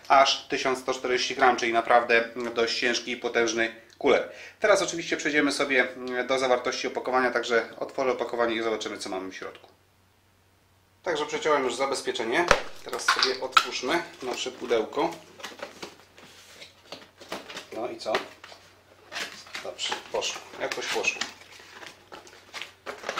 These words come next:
Na samej górze mamy akcesoria, ale tutaj jeszcze znajdziemy oczywiście instrukcję obsługi, czyli jak montujemy, co mamy dołączone w komplecie, jak montujemy nasz cooler.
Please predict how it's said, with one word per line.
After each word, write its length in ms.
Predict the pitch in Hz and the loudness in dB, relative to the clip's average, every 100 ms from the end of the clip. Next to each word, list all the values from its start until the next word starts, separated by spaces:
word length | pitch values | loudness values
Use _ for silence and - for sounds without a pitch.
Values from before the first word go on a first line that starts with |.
| - - - - | -6 -8 -16 -4
Na 100 | 156 | -2
samej 300 | 170 151 139 | 2 0 0
górze 260 | 143 135 | 0 0
mamy 260 | 131 131 123 117 - - | 4 4 4 2 -2 -6
akcesoria, 720 | 139 - 165 - 120 123 165 - - | -4 -2 -2 2 2 6 4 4 0
ale 180 | 143 143 | 0 0
tutaj 240 | 151 143 | -2 -2
jeszcze 200 | 131 - | -2 -2
znajdziemy 340 | 131 127 127 127 | 0 0 0 -2
oczywiście 400 | 127 127 - 123 | -4 -6 -4 -4
instrukcję 520 | 120 143 - 127 117 - - | -4 -6 -2 0 0 -2 -6
obsługi, 440 | 147 - 143 139 | -4 -2 -2 -4
czyli 180 | 135 127 | -2 2
jak 140 | 131 | 2
montujemy, 580 | 131 123 127 117 127 156 - - - - | 2 -2 2 2 2 0 -6 -20 -20 -8
co 120 | 160 | 2
mamy 220 | 147 135 | 4 4
dołączone 380 | 131 135 135 127 | 0 -2 0 -2
w 80 | 127 | -2
komplecie, 400 | 123 131 127 127 | -2 0 0 2
jak 160 | 120 | 2
montujemy 400 | 131 120 127 120 | 0 -2 -2 0
nasz 220 | 120 110 - | 0 -2 -2
cooler. 280 | 113 147 | 0 0